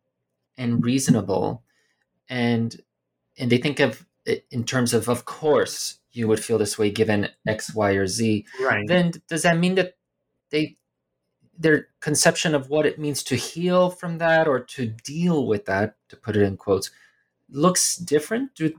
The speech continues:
Speaker 1: do they, is there less urgency to, quote unquote, treat it?
Speaker 2: Quite the opposite. There is less stigma about getting treatment.
Speaker 1: Mm.
Speaker 2: And so we, I mean, we can see this in the United States with the pandemic. I don't have figures to give you, but I would,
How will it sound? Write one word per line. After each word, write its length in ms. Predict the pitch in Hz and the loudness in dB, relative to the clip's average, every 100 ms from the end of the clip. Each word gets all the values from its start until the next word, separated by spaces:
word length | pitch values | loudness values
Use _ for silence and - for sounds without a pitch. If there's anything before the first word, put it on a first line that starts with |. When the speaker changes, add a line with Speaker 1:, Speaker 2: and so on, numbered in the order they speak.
| - | -6
Speaker 1:
do 160 | 147 | -6
they, 320 | 143 151 143 - | 0 0 0 -4
is 140 | 147 | -4
there 120 | 135 | 0
less 240 | 135 123 - | 0 0 -2
urgency 480 | 120 123 147 139 147 | -2 0 0 0 0
to, 200 | 135 139 | 0 -4
quote 220 | - - 131 | -2 0 0
unquote, 260 | - 120 | 0 -4
treat 420 | - - 117 151 - | -4 -4 -2 -2 0
it? 240 | 240 247 _ _ _ _ _ _ - - | -2 -2 _ _ _ _ _ _ -20 -20
Speaker 2:
Quite 340 | - 190 214 | -8 -4 -4
the 80 | 233 | -2
opposite. 560 | 190 202 - - 107 - _ _ - | -2 -2 -4 -8 -8 -10 _ _ -6
There 280 | 156 156 | -2 0
is 320 | 151 131 - - _ _ _ - | -2 -4 -8 -16 _ _ _ -4
less 220 | 160 165 | -2 0
stigma 440 | - - 226 151 | -2 0 2 2
about 320 | 120 123 123 120 | 0 -2 -2 0
getting 280 | 160 175 | 0 0
treatment. 260 | - 101 - _ - _ _ _ _ _ _ | -2 -8 -14 _ -20 _ _ _ _ _ _
Speaker 1:
Mm. 320 | 127 120 90 - _ _ _ _ _ _ _ _ _ _ _ | -2 -2 -2 -12 _ _ _ _ _ _ _ _ _ _ _
Speaker 2:
And 580 | 139 143 139 135 135 131 _ | -4 -2 0 0 -2 -4 _
so 220 | - 165 | -4 0
we, 180 | 156 175 | 0 -2
I 60 | 123 | 0
mean, 140 | 139 | 0
we 80 | 127 | -2
can 100 | 123 | -4
see 140 | 147 | -2
this 200 | 131 127 | -2 0
in 60 | 131 | 0
the 80 | 123 | 0
United 320 | 117 113 110 | 0 -2 -4
States 320 | - 202 - | -4 -2 -2
with 100 | - | -8
the 60 | - | -10
pandemic. 420 | 117 113 147 147 | -6 0 0 0
I 140 | 107 117 | 0 0
don't 120 | 113 | 0
have 140 | 113 | -4
figures 420 | - 147 160 127 - | -4 -2 0 0 -2
to 80 | |
give 200 | 107 107 | -4 -2
you, 100 | 120 | -2
but 160 | 123 107 | 0 0
I 180 | 104 113 | 2 2
would, 300 | 107 110 | 2 -4